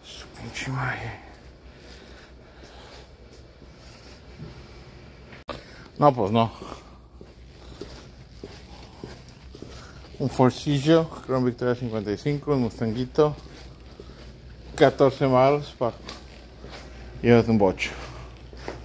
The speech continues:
Nueve mil varos para arreglarlo. No, pues no, ¿dónde la vieron?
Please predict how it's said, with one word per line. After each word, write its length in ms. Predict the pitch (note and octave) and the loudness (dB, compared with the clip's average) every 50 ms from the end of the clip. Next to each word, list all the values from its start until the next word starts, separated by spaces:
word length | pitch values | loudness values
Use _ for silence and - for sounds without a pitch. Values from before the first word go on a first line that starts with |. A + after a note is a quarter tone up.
| - - - - - - - - - - - - - - - | -16 -16 -16 -16 -14 -14 -14 -14 -12 -14 -14 -14 -14 -4 2
Nueve 220 | B2 A#2+ A#2+ A#2 | 4 6 8 8
mil 240 | B2 C3 C3+ C#3 C3 | 8 8 8 10 10
varos 300 | A#2+ G2 F2+ F#2 F#2 - | 8 8 6 4 -2 -2
para 220 | - - A2 G#2+ | 0 0 2 2
arreglarlo. 400 | G2+ F#2+ G2 F#2 F2 D#2+ F2 F2+ - - - - - - - - - - - - - - - - - - - - - - - - - - - | 2 0 0 -2 -2 -4 -8 -10 -10 -14 -14 -16 -16 -14 -16 -16 -16 -14 -16 -16 -16 -14 -14 -14 -14 -14 -14 -14 -14 -12 -12 -12 -12 -6 2
No, 160 | B2+ C3+ C3+ B2 | 6 6 6 6
pues 200 | - B2+ A2+ G#2 | 6 2 0 0
no, 140 | F#2+ E2+ D#2+ - - - | 0 -4 -6 -8 -8 -4
¿dónde 280 | A2+ G#2 G2+ A2+ A2+ A#2 | -4 -2 2 4 4 6
la 100 | A#2 A#2 | 6 6
vieron? 300 | A2+ G#2 F#2 F#2+ - | 6 4 2 0 -4